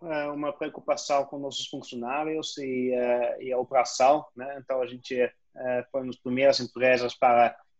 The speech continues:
fechar todos os nossos escritórios e migrar todo mundo para, eh, trabalho em casa, né? Para ter um ambiente de trabalho seguro.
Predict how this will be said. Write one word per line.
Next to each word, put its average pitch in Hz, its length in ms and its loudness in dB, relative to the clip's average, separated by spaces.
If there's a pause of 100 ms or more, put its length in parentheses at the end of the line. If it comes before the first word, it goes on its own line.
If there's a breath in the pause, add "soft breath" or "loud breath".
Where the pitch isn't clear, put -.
fechar 135 600 2
todos 131 180 -8
os 123 60 -16
nossos 123 200 -12
escritórios 127 920 -6
e 123 280 -4
migrar 123 380 0
todo 127 200 -4
mundo 123 300 -4
para, 123 360 6 (300 soft breath)
eh, 127 140 2
trabalho 131 460 6
em 120 60 -2
casa, 131 480 0
né? 139 180 -4
Para 127 140 2
ter 127 220 -2
um 123 240 -4
ambiente 120 420 -2
de - 60 -14
trabalho 123 260 0
seguro. 120 580 2